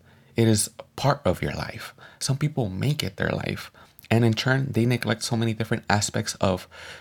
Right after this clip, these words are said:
their overall health and just being alive that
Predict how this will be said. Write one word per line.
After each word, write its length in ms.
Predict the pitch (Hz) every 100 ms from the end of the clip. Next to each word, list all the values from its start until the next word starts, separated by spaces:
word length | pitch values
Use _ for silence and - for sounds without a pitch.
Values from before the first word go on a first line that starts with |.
| -
their 440 | 107 101 95 92 - - - -
overall 320 | 120 120 127
health 520 | 127 - 120 127 - - - - - -
and 320 | 117 113 110 - - - - - - - -
just 260 | - 117 - - -
being 340 | 113 147 139
alive 640 | - 92 98 180 - - - - - - - -
that 320 | 117 110 -